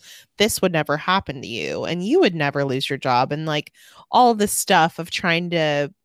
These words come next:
of you judging the character for her choices, um, and it's pointing out that you're being judgmental in a way that you shouldn't. But I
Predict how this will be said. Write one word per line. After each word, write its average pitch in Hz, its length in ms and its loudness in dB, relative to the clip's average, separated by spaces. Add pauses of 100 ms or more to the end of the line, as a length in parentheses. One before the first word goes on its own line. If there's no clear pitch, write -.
(800)
of 185 300 0
you 220 380 -2
judging 185 480 -2
the 175 80 -4
character 156 520 -6
for 151 240 -8
her 151 160 -6
choices, 196 1000 -4 (580)
um, 151 600 0 (280)
and 165 160 2
it's - 200 -2
pointing 160 440 -2
out 139 300 0
that - 100 0
you're 160 160 0
being 143 260 -6
judgmental 156 960 -2
in 160 80 0
a 156 60 0
way 147 160 2
that 131 120 -2
you 156 120 -4
shouldn't. 175 680 -2 (460)
But 214 140 4
I 208 180 4